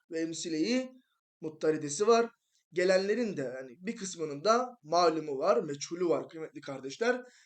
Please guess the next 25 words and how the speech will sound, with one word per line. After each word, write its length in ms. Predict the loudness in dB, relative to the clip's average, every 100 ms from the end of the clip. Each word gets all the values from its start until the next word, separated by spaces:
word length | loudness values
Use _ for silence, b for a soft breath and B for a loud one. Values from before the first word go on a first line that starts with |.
| B
Yani 200 | -4 -2
sarf 480 | -4 -2 0 0 -4
ilmini 300 | -8 -6 -6
aslında 600 | -6 -6 -8 0 0 2
böyle 220 | 0 -2
toptancı 580 | -6 -12 -4 -2 -2 -6
bir 100 | -2
bakış 240 | -2 -4
açısıyla 360 | -12 -8 -6 -2
baktığımız 480 | -4 -4 -10 -8 -8
zaman 400 | -4 -2 -4 -8 B B B
her 200 | -2 -2
şey 320 | 0 -4 -8
yerine 480 | -4 -2 -2 -2 -4 B B B B
oturacaktır. 840 | 0 -2 -10 -10 -14 -18 -20 -20 _ _ _ _ _ _ _ _ _ _ -12 -4
Evet. 300 | -4 -4 -16 _ b b b b b b b b b _ _
İki 220 | -8 -4
babtan 420 | -2 0 2 0 0
birincisi 380 | -2 -2 -2
olan 220 | 0 2 -2
if'innele, 760 | -6 -8 -2 -2 2 2 2 0
if'innel 640 | -12 -4 -2 2 2 2
babı, 260 | 0 0 -2
özür 260 | -4 -6
diliyorum. 460 | -8 -6 0 0